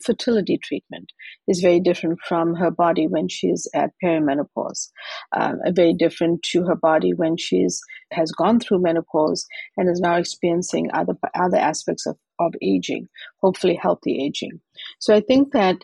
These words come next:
it can be definitely tweaked around symptoms of menopause and how could we create the right dietary plan for you to support the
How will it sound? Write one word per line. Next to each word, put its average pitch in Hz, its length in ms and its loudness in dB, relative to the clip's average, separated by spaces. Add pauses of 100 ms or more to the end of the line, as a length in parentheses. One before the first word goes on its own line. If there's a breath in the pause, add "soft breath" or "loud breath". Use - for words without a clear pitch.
it 185 160 0
can 190 220 2
be 190 500 2
definitely 190 640 2
tweaked 180 400 -2
around 175 520 -2 (200)
symptoms 180 420 -2
of 185 140 -2
menopause 175 520 -2
and 175 120 -4
how 175 220 0
could 180 160 -4
we 190 200 0
create 185 260 2
the 175 80 -2
right 180 240 -2 (500 soft breath)
dietary 180 560 2
plan 190 380 0
for - 180 -6
you 180 260 2
to - 140 -8
support 185 500 -2 (120)
the 190 260 2